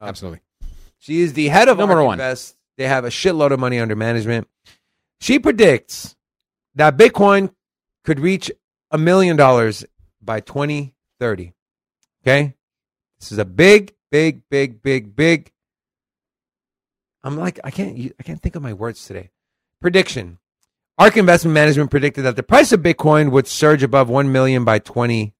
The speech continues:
Speaker 1: thirty. And some k-, key takeaways here and factors. Bitcoin's cumulative transfer volume last year surged by four hundred sixty-three percent,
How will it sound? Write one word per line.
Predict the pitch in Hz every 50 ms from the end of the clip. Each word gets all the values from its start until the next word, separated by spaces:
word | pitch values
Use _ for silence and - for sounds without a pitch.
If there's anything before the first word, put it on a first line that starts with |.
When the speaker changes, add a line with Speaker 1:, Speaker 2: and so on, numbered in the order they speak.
| _ _
Speaker 1:
thirty. | 180 196 208 208 214 220 220 214 - - _ _ - - - - - - _ _ _ _ _ _ _ _ _ _ _ _
And | 151 160 165 170 175 175 175 165
some | - - 175 156 151 147 147 135 - _ _ _ _ _ _ _ _ _ _ _ _ _ _ _
k-, | - - - - _ _ _ -
key | - 254 262
takeaways | - - 240 208 - 180 190 196 190 180 -
here | 185 185 185
and | 180 156 147 151 -
factors. | - 156 165 160 - 165 165 156 143 - - _ _ _ _ _ _ _ _ _ _ _ _ _ - _ - 110
Bitcoin's | 104 175 190 - - 170 165 165 147
cumulative | - - 202 214 208 196 190 190 175 -
transfer | - 160 147 147 143 - 147
volume | 127 117 131 131 135 131 127
last | 123 120 120 117 -
year | 123 120
surged | - - - 131 131 120 101
by | 120 117 113
four | - - 127 131 127
hundred | 127 120 117
sixty-three | 110 - 123 107 107 113 101 113 113
percent, | - 117 - - 180 214 240 240 -